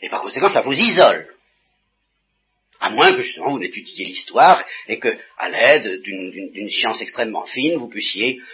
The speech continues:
euh, comme un érudit, comparer les sen-, le sens du mot, euh, pauvre, par exemple, ou humble, ou doux,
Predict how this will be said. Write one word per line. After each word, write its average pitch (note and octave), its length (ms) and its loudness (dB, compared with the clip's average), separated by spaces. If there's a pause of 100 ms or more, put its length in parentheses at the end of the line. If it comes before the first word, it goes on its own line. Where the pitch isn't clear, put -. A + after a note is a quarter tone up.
(200)
euh, G2+ 80 -10
comme G2+ 180 -4
un F#2+ 80 -4
érudit, F#2+ 380 -8
comparer G#2 480 -2
les A#2 100 -2
sen-, F#2+ 300 -10
le G2 100 -10
sens A#2 520 -2
du G2 120 -10
mot, F#2 440 -8
euh, F2+ 520 -12
pauvre, C3 400 0
par F#2 140 -2
exemple, A2 280 -4
ou - 160 -12
humble, A2+ 460 -2
ou A2+ 120 -10
doux, A#2 460 -8